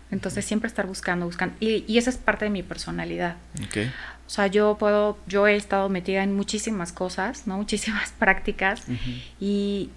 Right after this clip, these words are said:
Speaker 1: y justo, o sea, eso me ha llevado a ir identificando qué sí y qué no me funciona. O sea,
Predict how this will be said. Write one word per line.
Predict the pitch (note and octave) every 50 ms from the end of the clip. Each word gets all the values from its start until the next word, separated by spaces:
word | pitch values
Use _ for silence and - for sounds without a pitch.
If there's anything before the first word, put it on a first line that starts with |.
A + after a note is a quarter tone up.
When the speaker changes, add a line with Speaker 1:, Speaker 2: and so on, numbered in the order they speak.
| - -
Speaker 1:
y | G#3 G#3 G#3 G#3
justo, | G3+ - - C4+ C#4 D4 C#4+ - - A3 G#3 A#3 D#4+ E4
o | F#3+ F3+
sea, | - G3 F#3+ F#3+ G3 - -
eso | G3 G3 G3+ - - A3 G#3
me | A3 G#3 G3+ G3
ha | F#3+
llevado | G3 G3+ G3 F#3+ F#3 F3+ F3 F3 F3+ F3+ F#3 F#3+ F#3 - -
a | - F3 F3 E3 E3 E3 E3 E3 - -
ir | - G3+ G3 F#3+
identificando | G3 F#3 F#3+ F#3 F3+ F3 F3+ F3+ F3 - F3 - - G3+ G3 G3 G3+ G3+ F#3+ F3+ G3 A#3+ B3+ - - - - - - - - - - - -
qué | - G#3 G3+
sí | - - - G#3+ G#3 - -
y | - F3+ - - -
qué | G3+ F#3+
no | G3 G3 G3+ G#3 G#3 G3+ F#3+
me | F#3 F3 E3+
funciona. | F3 - E3 D#3+ - - F#3 F3+ F3 D#3 D3+ - - - - - - -
O | - -
sea, | -